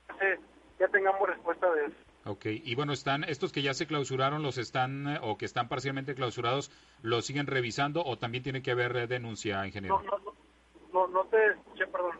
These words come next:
Speaker 2: Estos, eh, quirófanos que están parcialmente clausurados,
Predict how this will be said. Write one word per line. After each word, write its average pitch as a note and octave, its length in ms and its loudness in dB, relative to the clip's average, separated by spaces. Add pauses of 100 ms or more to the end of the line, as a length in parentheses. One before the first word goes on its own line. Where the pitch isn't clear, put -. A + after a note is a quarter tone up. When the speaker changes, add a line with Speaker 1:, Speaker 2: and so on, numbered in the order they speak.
(300)
Speaker 2:
Estos, E3 440 2
eh, B2 520 4
quirófanos C#3+ 420 2
que E3 60 -2
están C#3 220 2
parcialmente D3+ 580 2
clausurados, C3 720 2